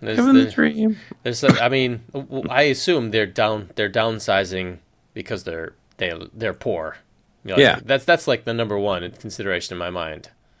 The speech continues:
Speaker 2: Yeah.
Speaker 1: It's like, who can afford a house nowadays? I know.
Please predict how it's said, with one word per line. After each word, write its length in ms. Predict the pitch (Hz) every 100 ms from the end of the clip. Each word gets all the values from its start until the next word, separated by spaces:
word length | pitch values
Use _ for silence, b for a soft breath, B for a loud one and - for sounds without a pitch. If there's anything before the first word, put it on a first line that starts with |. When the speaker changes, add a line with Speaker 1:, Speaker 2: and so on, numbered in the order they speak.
| b b -
Speaker 2:
Yeah. 280 | 147 - - _ - - _ -
Speaker 1:
It's 140 | -
like, 140 | 107
who 100 | 180
can 160 | 196 208
afford 320 | 185 - 190 170
a 60 |
house 280 | 143 196 -
nowadays? 480 | 120 101 90 85 -
I 140 | 135 170
know. 320 | 110 98